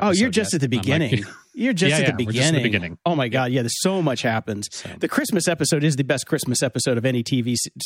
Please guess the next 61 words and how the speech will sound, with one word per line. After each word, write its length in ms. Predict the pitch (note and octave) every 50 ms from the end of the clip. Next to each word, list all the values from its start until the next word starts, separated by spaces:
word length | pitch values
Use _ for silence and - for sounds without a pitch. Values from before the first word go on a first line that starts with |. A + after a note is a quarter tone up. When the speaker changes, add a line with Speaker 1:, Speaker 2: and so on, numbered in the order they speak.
| -
Speaker 1:
series 340 | - D3 A#2 A2+ B2 B2+ -
ever, 300 | C#3 C3+ C3 E3 - - -
though. 240 | - B2+ A2+ C#3 D3+ - - - F#3+ - - F3+ -
<laughs> 400 | - D#3 - - D3 C3 - -
That's 240 | F3+ F3+ F3 -
the, 260 | F3+ E3+ D#3+ D#3+ D#3+ D#3+
I 40 | D3
mean, 120 | D3+ D3
if 100 | D3 F3
Speaker 2:
Yeah. 60 | G3
Speaker 1:
you, 40 | F#3 F#3+
if 220 | - F#3 E3 D#3+
you 80 | F#3 F3+
have 140 | F#3+ G3+ F3+
to 80 | - D#3+
wait 160 | D#3+ D#3 C#3+
till 120 | - C3+
Christmas, 380 | A#2+ - D#3 C#3 - C3+ A#2+ -
I 60 | A#2+ A#2
feel 220 | - C#3+ C3 B2
for 220 | A#2+ - C3 C3+ C3
you, 160 | C3+ C3+ C3+
but 220 | B2+ - B2+ A#2 B2
you 60 | D3
might 160 | D#3 F#3 G#3 F3+
wanna 160 | F#3 D#3+ B2+
sneak 300 | - - - B2+ B2+ -
it 60 | C#3+ F#2+
when 120 | B2+ B2
she's 180 | - B2+ A#2 B2
not 140 | B2 A2+ A2
around 440 | A2 A2 A2+ A2+ A2+ B2 C3 C3+ - - - - - - - _ -
and 80 | A#2
just 140 | B2 C3 -
get 200 | - B2 A#2+ - -
Speaker 2:
We'll 80 | B2+ A2+
Speaker 1:
caught 80 | A2+ A#2+
Speaker 2:
see. 40 | B2
Speaker 1:
up. 200 | C#3 - - _ _ - - - - _ _ - - - - -
But, 300 | - A#2+ A2 - - - B2+
uh, 260 | A#2 A2+ A2 A2 G#2+ - _ _ - - - - _ _
yeah, 180 | E3 E3+ D#3 D#3
Speaker 2:
We'll 80 | D3+
Speaker 1:
I 60 | C#3
Speaker 2:
see. 100 | D3 C#3
Speaker 1:
mean, 280 | C3 C3 B2+ A#2+ - - - -
I, 180 | C#3 C#3+ D3 -
I 140 | C#3 D#3
am, 240 | E3+ E3+ D#3 D3+ D3+ -
I 100 | D3+ D#3
am 280 | D#3 D3+ C#3+ C#3 C#3 C3+ -
on, 360 | C3 C3 B2+ B2 B2 B2+ C3 - C#3
I'm 200 | C3 C3 B2 B2
waiting 280 | D#3+ F#3 F#3+ F#3+ F3
with 180 | D3 B2+ A#2+ B2
bated 300 | D3+ D#3 E3+ F3 D#3 B2+
breath 300 | C#3 B2+ A2+ A2 - -
for 240 | - - A#2+ A#2 A#2
the 260 | A2 A#2 A2+ A2+ A2 G#2+
Speaker 2:
<laughs> 80 | -
Speaker 1:
finale, 640 | - A2+ A#2 A#2 A2+ A2 G#2 A2 G#2+ G#2+ G#2 G2 -